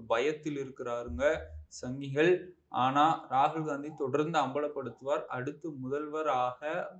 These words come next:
வாய்ப்பு இருக்கு, அடுத்த முதல்வர் அவரு தான் அப்படின்னு எல்லாராலையுமே கருத்துக்கள் தெரிவிக்கப்படுகிறது. இந்தியாவில் பாஜக ஆட்சி துடைத்தெறியப்படும் அப்படிங்கிறதுக்கு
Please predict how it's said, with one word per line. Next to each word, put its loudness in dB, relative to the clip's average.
வாய்ப்பு -2
இருக்கு, -6
அடுத்த -14
முதல்வர் -4
அவரு -2
தான் 6
அப்படின்னு -6
எல்லாராலையுமே 0
கருத்துக்கள் -2
தெரிவிக்கப்படுகிறது. -8
இந்தியாவில் 6
பாஜக 2
ஆட்சி 2
துடைத்தெறியப்படும் 0
அப்படிங்கிறதுக்கு -6